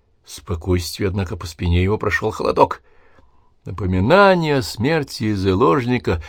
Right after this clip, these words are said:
кошмар для каждого полицейского. «Да, и кто же этот заложник?» «Кори Свенсон». «Откуда вам это известно?»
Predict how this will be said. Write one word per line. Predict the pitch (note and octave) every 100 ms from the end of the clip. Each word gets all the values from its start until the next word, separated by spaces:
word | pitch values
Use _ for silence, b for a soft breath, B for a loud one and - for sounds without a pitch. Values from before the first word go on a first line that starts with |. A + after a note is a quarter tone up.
| B B
кошмар | - G#2+ F#2+ G#2 A2+ G2
для | F#2+ F#2+
каждого | A2 G2 F2+ F2
полицейского. | F2 D#2+ - E2 - D#2+ b b b -
«Да, | G2+ F#2+ G#2 B2 F3 D3+ E2 _ _ _ _
и | -
кто | F2 - G2+
же |
этот | G2 E2+
заложник?» | F2 F#2+ F2+ G2 F#2+ B2 - _ _ _
«Кори | - A2+ A2+
Свенсон». | - B2 G#2+ F2+ E2 - _ _ _ _ _ _ _ _ _ -
«Откуда | G2+ - - G#2 F2+
вам | F#2
это | F2 F#2+
известно?» | E2+ E2+ E2 - B2